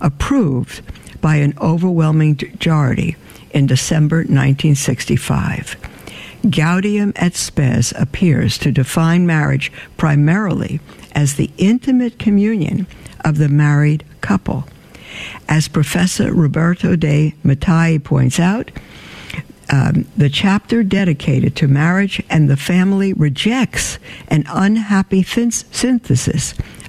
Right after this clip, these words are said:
of the opposing views. He notes, "The most surprising aspect of Gaudium et Spes is the lack of exposure of the traditional order of the purpose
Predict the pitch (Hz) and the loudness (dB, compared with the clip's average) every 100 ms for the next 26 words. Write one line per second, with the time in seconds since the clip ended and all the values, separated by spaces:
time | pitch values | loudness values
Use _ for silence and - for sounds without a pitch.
0 | - 156 147 151 151 143 - 180 165 156 | -2 0 0 0 0 0 0 2 2 2
1 | 156 147 - 139 117 - - - 160 143 | 2 0 2 2 2 -2 -2 2 4 2
2 | 113 - - - - - - - - - | 0 -6 -10 -10 -12 -14 -20 -20 -20 -20
3 | - - 143 160 165 170 - - - 143 | -8 0 2 4 2 0 -4 -6 -4 -2
4 | - 185 185 208 214 208 196 202 - - | 0 2 2 0 -2 -2 0 0 0 -2
5 | - - 147 175 156 185 202 196 185 175 | -2 0 -2 0 2 2 0 0 0 -2
6 | - - 175 - 135 - - - - - | -2 0 0 0 -4 -8 -10 -12 -14 -20
7 | - - 160 147 147 143 143 175 208 240 | -20 -2 0 2 2 2 2 2 0 -2
8 | - 190 190 - - 190 180 156 - - | -2 0 0 -2 -2 0 2 0 -4 -8
9 | - - - - - 151 147 139 147 139 | -12 -20 -20 -6 -2 0 0 0 0 2
10 | 180 - 185 196 190 - 151 131 - 131 | 0 0 2 2 0 2 2 2 -2 -4
11 | - - - - 147 143 143 196 175 - | -10 -20 -12 -4 -2 -2 0 0 0 0
12 | - | -2